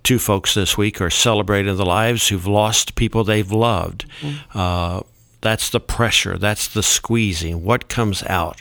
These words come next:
Speaker 1: when we get to that place of pressure?
Speaker 2: Mm-hmm.
Speaker 1: Uh, just the pressure of, uh,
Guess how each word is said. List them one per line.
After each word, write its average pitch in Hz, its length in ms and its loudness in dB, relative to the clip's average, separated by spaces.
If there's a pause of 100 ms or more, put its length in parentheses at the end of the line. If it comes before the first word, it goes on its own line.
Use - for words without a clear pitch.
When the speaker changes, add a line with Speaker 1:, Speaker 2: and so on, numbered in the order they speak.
Speaker 1:
when 98 240 -2
we 87 100 -2
get 95 400 -4
to 101 120 -4
that - 240 -2
place 85 340 -2
of 82 140 -8
pressure? - 500 -6 (100)
Speaker 2:
Mm-hmm. 71 600 -12
Speaker 1:
Uh, 85 440 -2 (400)
just - 300 0
the 104 80 0
pressure 104 520 2
of, 90 300 -2
uh, 87 300 0